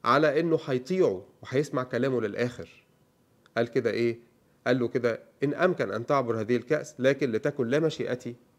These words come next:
بل مشيئتك أنت، ولا إرادتي أنا بل إرادتك أنت". فيحمل المسيح كل ألمنا، كل خطايانا، ويدخل على الصليب من أجل نجاتنا.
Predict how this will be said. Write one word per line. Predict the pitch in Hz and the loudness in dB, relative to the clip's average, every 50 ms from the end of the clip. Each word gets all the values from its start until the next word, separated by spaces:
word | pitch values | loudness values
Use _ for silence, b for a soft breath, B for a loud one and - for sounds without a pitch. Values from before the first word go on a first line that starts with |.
| _ _ - | _ _ -10
بل | 101 101 | -8 -6
مشيئتك | 98 98 98 - 104 95 - 101 - | -6 -6 -6 -6 -8 -6 -8 -8 -8
أنت، | 110 98 95 - 95 92 _ - | -8 -8 -8 -12 -16 -16 _ -4
ولا | 117 120 117 110 101 | -4 -4 -2 -4 -4
إرادتي | 101 113 120 - - 120 - | -6 -8 -8 -8 -10 -10 -8
أنا | 107 107 98 | -8 -8 -8
بل | 98 104 98 - | -10 -10 -12 -10
إرادتك | 101 107 117 - - 95 - - | -8 -10 -10 -10 -12 -14 -10 -10
أنت". | 92 90 - 95 - _ b b b b b b b b b b b b b | -10 -10 -12 -16 -20 _ b b b b b b b b b b b b b
فيحمل | - 135 147 202 214 - - 156 139 131 | 2 4 4 4 2 0 -4 -4 -2 -2
المسيح | 123 120 113 117 - - 151 147 156 - - - _ _ _ _ _ _ _ _ _ _ _ _ _ _ _ _ _ _ _ _ _ _ | -2 -2 -2 -4 -4 -4 -4 -4 -6 -8 -12 -20 _ _ _ _ _ _ _ _ _ _ _ _ _ _ _ _ _ _ _ _ _ _
كل | - 180 180 170 147 123 | 4 4 4 4 0 -4
ألمنا، | - 113 117 123 135 139 131 131 135 139 135 - | -4 -4 -2 -2 -2 -2 -4 -6 -8 -10 -8 -2
كل | - 139 131 123 | -2 0 0 0
خطايانا، | 123 - 120 107 - 104 104 110 117 120 131 135 139 - | -2 -4 -8 -8 -6 -4 -2 0 0 0 -2 -4 -8 -2
ويدخل | 104 110 123 135 135 131 120 104 | 0 2 2 2 0 -4 -10 -10
على | 98 | -10
الصليب | 95 - - 98 95 101 113 120 120 110 | -10 -12 -10 -10 -10 -8 -8 -10 -8 -8
من | 107 104 - - | -10 -8 -6 -6
أجل | 131 120 117 107 101 | -8 -6 -6 -8 -6
نجاتنا. | 95 95 90 104 107 - - 135 143 | -6 -4 -4 -4 -4 -4 -8 -10 -10